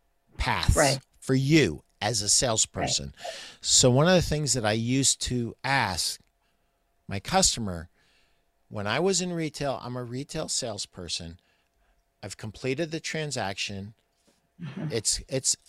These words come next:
Speaker 1: all the, all the T's have been crossed, all the I's have been dotted. I have, it's secure, it's over.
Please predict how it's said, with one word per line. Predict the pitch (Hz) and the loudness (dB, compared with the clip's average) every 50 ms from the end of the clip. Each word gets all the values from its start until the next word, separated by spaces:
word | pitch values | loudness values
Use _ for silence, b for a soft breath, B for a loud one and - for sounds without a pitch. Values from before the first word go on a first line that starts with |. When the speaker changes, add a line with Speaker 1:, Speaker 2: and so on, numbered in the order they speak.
| _ _ - | _ _ -2
Speaker 1:
all | 92 98 110 127 135 151 165 180 | 2 4 6 8 8 8 8 6
the, | 160 156 175 170 165 165 196 160 156 - _ _ - | 6 6 6 6 6 4 2 -2 -10 -20 _ _ -4
all | - 202 117 127 | 0 0 2 2
the | 143 170 | 0 -2
T's | 156 - - - - 131 123 123 123 127 131 127 - - - - | -6 -6 -6 -2 0 2 2 2 2 0 0 0 -2 -4 -4 -4
have | 104 - 98 | -8 -6 -4
been | 110 127 147 | -4 -6 -6
crossed, | 139 - - - 98 87 92 92 - - | -6 -6 -2 0 0 0 0 -2 -4 -4
all | - 104 107 110 | -4 -6 -4 -4
the | 110 117 107 | -2 -2 -2
I's | 87 92 101 117 131 135 147 | -2 0 0 0 0 0 0
have | 151 151 | 0 -2
been | 147 165 165 165 156 | -4 -6 -6 -6 -4
dotted. | - 113 90 87 90 87 87 90 92 92 - b b b b b b b b b b b b b _ _ - - - - - - | -2 0 0 0 0 0 -2 -4 -6 -8 -12 b b b b b b b b b b b b b _ _ -20 -20 -20 -14 -8 -6
I | 104 110 | -4 -2
have, | 101 - - 135 123 123 131 131 127 - - - _ _ _ _ _ _ _ _ | -2 0 2 2 2 2 0 -2 -4 -12 -18 -20 _ _ _ _ _ _ _ _
it's | - - - - | -8 -4 0 0
secure, | - - 156 - - - 190 185 131 85 73 - - - - - | 0 0 0 -4 -4 0 2 2 2 2 -2 -6 -14 -18 -14 -12
it's | 123 123 - | -8 -2 2
over. | 160 160 160 143 - - 73 73 | 4 4 4 2 0 -6 -12 -14